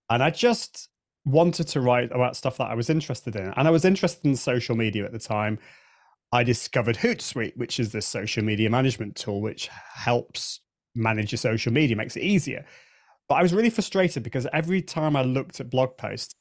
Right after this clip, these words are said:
it was always really ultra positive. And I just had this uneasy feeling about the, the post because I thought, "Well, they're probably getting paid for this, or it's an affiliate link. I can't really trust it." So I thought,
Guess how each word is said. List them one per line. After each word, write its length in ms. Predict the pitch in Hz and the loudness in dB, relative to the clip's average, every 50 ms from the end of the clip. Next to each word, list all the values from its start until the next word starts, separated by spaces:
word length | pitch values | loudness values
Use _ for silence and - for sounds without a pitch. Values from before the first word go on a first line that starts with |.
| _ _ _ _ _ _ _ | _ _ _ _ _ _ _
it 40 | 143 | -2
was 140 | 147 127 156 | 2 4 4
always 320 | 180 185 208 208 - - - - | 4 4 4 2 0 -6 -8 -8
really 720 | 143 120 123 135 147 175 196 208 202 190 185 170 143 - _ _ _ _ _ _ _ _ _ _ _ - | -8 -6 -4 0 2 2 2 2 2 2 0 -2 -4 -8 _ _ _ _ _ _ _ _ _ _ _ -4
ultra 260 | 156 165 156 - 151 | -4 -4 -2 -4 -8
positive. 720 | - - 160 156 151 143 113 - - 95 101 123 - _ _ _ _ _ _ _ _ _ _ _ _ | -2 0 0 0 0 -2 -6 -6 -8 -10 -10 -12 -12 _ _ _ _ _ _ _ _ _ _ _ _
And 140 | 135 143 147 | 0 2 4
I 140 | 156 165 160 | 4 4 2
just 260 | 151 - 190 185 - | 2 -2 -4 -4 -2
had 140 | - 175 160 | -2 -2 -2
this 140 | 170 147 - | -2 -4 -2
uneasy 420 | 139 135 135 139 139 131 - 127 117 | -2 0 2 2 2 0 0 -4 -2
feeling 340 | - 180 190 190 170 143 | 0 0 2 2 2 0
about 500 | 120 104 107 98 80 65 - - - - - - _ _ - | 0 -2 -4 -8 -8 -12 -14 -14 -14 -14 -14 -16 _ _ -6
the, 280 | 127 120 110 104 98 | -4 -2 -2 -2 -4
the 100 | - - | -8 -10
post 420 | 123 - - 170 151 127 - - - | -6 2 4 4 4 4 2 -2 -2
because 260 | - 120 - 127 120 | -4 -2 0 0 0
I 40 | 127 | 0
thought, 260 | - - 131 117 110 | 0 0 0 0 2
"Well, 300 | 127 139 139 139 131 - | 2 2 2 2 0 -2
they're 100 | _ 143 | _ -4
probably 560 | 135 - - - 190 190 208 190 170 165 151 139 | -4 -2 -2 -2 -2 0 -2 -2 -2 -2 -4 -4
getting 300 | 123 127 110 - 110 107 | -4 -6 -6 -6 -10 -10
paid 320 | - - 127 135 151 151 | -4 0 2 2 2 2
for 100 | - 180 | 0 0
this, 320 | 175 190 196 185 - - | 0 0 0 -2 -2 -2
or 180 | - 127 120 120 | 0 0 0 0
it's 140 | 113 - - | -2 -6 -8
an 80 | 113 | -8
affiliate 440 | 107 - - - 165 170 170 165 135 | -8 -6 0 2 4 6 6 6 4
link. 340 | 143 151 151 147 139 135 - - _ - - _ _ _ _ _ _ _ _ _ - | 4 4 4 2 0 -2 -6 -14 _ -20 -20 _ _ _ _ _ _ _ _ _ -4
I 80 | 135 139 | -4 -4
can't 300 | - - 185 190 180 - | 0 0 2 2 2 0
really 200 | 143 123 123 120 | 0 0 0 -2
trust 400 | - - - 175 - - - - | -2 -2 -2 -2 -2 -6 -10 -14
it." 160 | - - - | -14 -14 -4
So 140 | - 160 175 | -2 0 0
I 40 | |
thought, 320 | 190 - - 180 - - | 0 -2 -4 -4 -6 -6